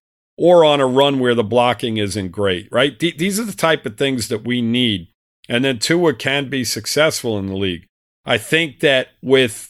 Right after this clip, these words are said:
our offensive line as it stands and their, our running game as it stands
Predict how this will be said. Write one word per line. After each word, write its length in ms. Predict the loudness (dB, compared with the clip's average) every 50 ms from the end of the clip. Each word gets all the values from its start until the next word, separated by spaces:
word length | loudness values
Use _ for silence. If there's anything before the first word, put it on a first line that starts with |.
| _ _ _ _ 0
our 220 | 4 6 6 6
offensive 680 | 6 6 4 4 2 0 0 0 -2 -2 -4 -6 -4 -2
line 460 | 0 0 2 2 2 2 2 0 0
as 240 | 0 -2 -2 -2 -4
it 120 | -6 -6
stands 680 | -6 -6 -4 -2 0 0 2 2 0 0 0 -2 -6 -8
and 260 | -8 -6 -4 -4 -4 -4
their, 200 | -4 -6 -6 -2
our 240 | 0 2 2 2
running 400 | 2 2 2 2 2 2 0 0
game 320 | 0 2 2 2 0 0 -2
as 180 | -2 -4 -4
it 120 | -6 -8 -8
stands 680 | -8 -6 -4 -2 -2 -2 -2 -2 -4 -6 -8 -10